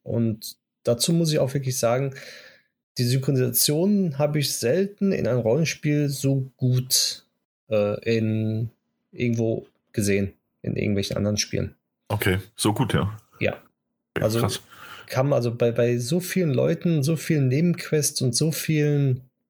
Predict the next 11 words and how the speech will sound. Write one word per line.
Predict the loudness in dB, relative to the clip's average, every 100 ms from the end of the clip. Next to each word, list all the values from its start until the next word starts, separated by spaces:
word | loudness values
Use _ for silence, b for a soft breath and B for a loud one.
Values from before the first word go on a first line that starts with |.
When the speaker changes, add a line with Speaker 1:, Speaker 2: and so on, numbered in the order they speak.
| _ -2
Speaker 1:
Charakteren, | 2 0 0 0 2 2
die | 2
man | 2 2 2 0
trifft | -2 -2 -2 -2 -2 0 -2 -8
und | _ -4 -2
jeder | 0 2 2
davon | 0 0 0
ist | 0
synchronisiert | 0 0 0 0 0 0 0 0
und | -2 -2
jeder | 0 2 2 2 2 0 -4